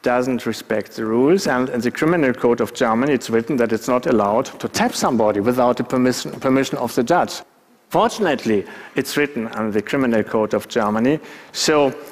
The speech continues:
if it's not respected, then I think, uh, investigation is necessary, and it took a very long time that the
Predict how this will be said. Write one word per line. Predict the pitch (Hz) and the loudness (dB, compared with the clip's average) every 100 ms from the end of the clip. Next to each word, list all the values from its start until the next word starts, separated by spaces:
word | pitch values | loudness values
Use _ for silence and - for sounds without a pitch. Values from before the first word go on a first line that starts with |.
| - | -8
if | 147 147 | -4 -2
it's | 147 | 0
not | 160 147 | 0 0
respected, | 151 - 135 131 - 151 - - | -2 0 0 0 0 -2 -4 -4
then | 131 131 143 156 _ _ _ _ _ _ _ - | 0 2 0 -4 _ _ _ _ _ _ _ -4
I | 123 131 | -2 0
think, | 160 160 170 - 127 | 0 0 0 -4 0
uh, | 127 123 - - | 2 2 -2 -6
investigation | - 175 165 - 120 117 127 143 | 0 2 2 0 2 2 2 -2
is | - | 0
necessary, | 120 - 135 123 110 123 139 - - | 0 0 -2 0 2 2 0 -6 -6
and | 135 | -4
it | 143 | -2
took | 220 - | -4 -4
a | |
very | 139 147 175 | 0 0 2
long | 139 123 | 0 0
time | - 123 110 110 107 | -4 -2 0 0 0
that | 107 104 | -2 -2
the | - 107 | -2 0